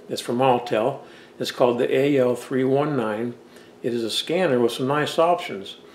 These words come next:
and it does come recommended by one of the top techs in this community. Hi guys, we're hooked up to my wife's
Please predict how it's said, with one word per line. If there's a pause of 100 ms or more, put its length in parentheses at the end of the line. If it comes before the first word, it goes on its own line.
(420)
and
it
does
come
recommended (1800)
by
one
of
the
top
techs
in
this
community. (1900)
Hi
guys,
we're
hooked
up
to
my
wife's